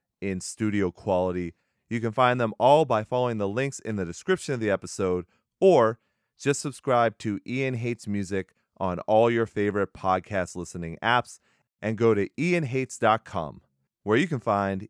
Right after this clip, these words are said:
even more shows. A big thank you to everyone involved with Warped Tour and all the great bands that spoke with me. Make sure to follow all the links in the description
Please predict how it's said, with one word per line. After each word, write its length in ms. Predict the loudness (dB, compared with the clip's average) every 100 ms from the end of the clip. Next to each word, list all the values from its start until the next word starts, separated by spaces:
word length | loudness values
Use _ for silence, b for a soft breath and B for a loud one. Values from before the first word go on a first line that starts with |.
| _
even 300 | -4 -2 0 0
more 200 | 0 -2
shows. 480 | -6 -10 -10 -20 _ _ _ _ _ 0
A 80 | 2
big 260 | 2 -2 0
thank 260 | -2 -2
you 140 | -4 -4
to 260 | -4 -4 0
everyone 600 | 4 4 4 2 0 -2
involved 640 | -2 -4 0 4 4 4 0
with 180 | -4
Warped 320 | 0 0 0 -4
Tour 420 | -2 0 -2 -4 _ _ _
and 120 | -6 2
all 260 | 4 6
the 80 | 4
great 240 | 2 -2 0
bands 260 | -2 -4
that 60 | -8
spoke 300 | -4 -4 -2
with 120 | -6
me. 280 | -6 -6 -8 _ _ _ -4
Make 200 | -2 0
sure 200 | 0 -2
to 80 |
follow 540 | 0 2 4 4 2 -2 _
all 240 | 6 6
the 140 | 6 2
links 380 | 2 -2 -6 -10
in 140 | -4 -2
the 100 | -2
description 720 | -4 -4 -6 -4 -6 -6